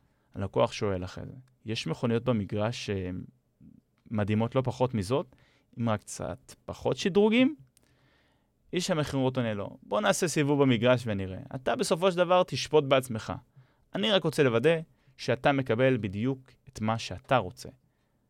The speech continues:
הלקוח עונה, "מעולה, בוא נעשה סיבוב ונעיף מבט בדגמים האחרים." בשלב הזה, חלקכם שמאזינים והם רגילים למכירות, צועקים בראש שלהם, "אבל למה מתן?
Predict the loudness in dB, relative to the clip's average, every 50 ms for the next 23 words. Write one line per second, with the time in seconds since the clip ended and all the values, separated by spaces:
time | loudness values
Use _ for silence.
0 | _ _ _ _ _ -12 -10 -4 -2 -2 -2 0 -2 -4 -4 -4 -4 -6 -8 -12
1 | _ _ _ _ _ _ _ _ _ _ _ _ -6 -2 0 4 6 6 6 6
2 | 4 0 -4 -4 -4 -4 -4 -4 -4 -2 -2 0 0 0 0 0 -2 0 -2 -2
3 | -4 -6 -8 -14 -8 -6 -4 0 0 0 0 -2 -6 _ _ _ _ -8 -6 -4
4 | -2 -2 -2 -2 -2 -4 -4 -6 -6 -8 -10 -10 -10 -12 -16 _ _ _ _ _
5 | _ _ _ _ _ _ _ _ _ _ _ _ _ _ _ _ _ _ _ _
6 | _ _ _ _ _ _ _ _ -4 -4 0 2 4 6 6 6 6 6 4 4
7 | 4 0 -2 -2 0 2 2 2 2 2 0 0 0 0 0 0 2 2 2 2
8 | 2 4 4 4 4 2 -2 -4 -10 _ _ _ _ _ _ _ _ -2 2 2
9 | 4 4 4 4 2 2 2 4 4 4 6 6 4 4 4 2 0 0 0 0
10 | 0 0 -2 -4 -4 -2 -2 0 2 2 2 2 2 0 0 -2 -2 -2 -2 -4
11 | -6 -6 -4 -4 -2 -2 0 0 0 0 0 0 0 0 2 2 0 4 6 6
12 | 6 8 8 8 6 6 4 2